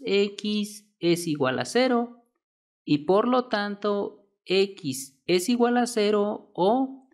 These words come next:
dos menos X es igual a cero,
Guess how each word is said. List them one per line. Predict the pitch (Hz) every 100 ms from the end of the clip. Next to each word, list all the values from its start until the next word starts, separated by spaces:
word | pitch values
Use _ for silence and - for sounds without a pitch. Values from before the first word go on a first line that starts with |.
| _ _ _ -
dos | 127 165 214 240
menos | 247 240 247 247 -
X | 196 202 196 220 214 208 - - _
es | 156 151 139
igual | 135 131 135
a |
cero, | 135 240 262 240 240